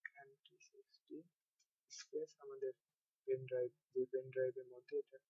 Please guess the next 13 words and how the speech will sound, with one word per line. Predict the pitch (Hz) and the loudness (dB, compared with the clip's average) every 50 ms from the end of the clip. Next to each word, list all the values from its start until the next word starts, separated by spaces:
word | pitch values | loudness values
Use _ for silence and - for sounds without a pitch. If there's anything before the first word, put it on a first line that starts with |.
| _ _ _ _ _ _ _ | _ _ _ _ _ _ _
বুটসেট | - 131 127 - - - 127 - _ - | 0 0 0 0 -2 -4 -4 -4 _ -6
ফাইলটা | 123 120 120 120 120 117 | -4 -2 0 0 0 0
যাবে, | 117 117 123 135 147 - | 0 2 2 0 0 0
সেটা | - 135 131 131 | -2 -4 -4 -4
হচ্ছে | 131 - - - _ - | -6 -10 -12 -16 _ -6
এম | 131 127 120 120 _ _ | -6 -6 -6 -8 _ _
ড্রাইভ, | - 120 117 117 117 _ _ _ _ _ _ _ _ _ _ _ _ _ _ _ _ _ _ _ - - 135 | -8 -6 -6 -6 -6 _ _ _ _ _ _ _ _ _ _ _ _ _ _ _ _ _ _ _ -10 -6 -6
এম | 127 120 _ _ _ _ _ _ _ _ _ _ _ _ _ _ _ _ _ _ _ _ _ _ _ _ 143 | -6 -8 _ _ _ _ _ _ _ _ _ _ _ _ _ _ _ _ _ _ _ _ _ _ _ _ _
দিয়ে | 139 139 143 143 127 - | -6 -2 -2 0 0 -2
এস | - - - - - | -8 -10 -12 -4 0
টু | 156 160 175 175 _ _ _ _ _ _ _ _ _ _ _ _ - | 0 0 0 -2 _ _ _ _ _ _ _ _ _ _ _ _ -8
এন্টার। | - 131 123 - - 117 117 - - _ _ _ _ _ _ _ _ _ _ _ _ _ _ _ _ _ _ _ _ _ _ _ _ _ _ _ - _ _ - | -8 -8 -6 -2 -4 -4 -4 -4 -12 _ _ _ _ _ _ _ _ _ _ _ _ _ _ _ _ _ _ _ _ _ _ _ _ _ _ _ -20 _ _ -8
দেখুন | 427 427 _ 494 | -8 -8 _ -10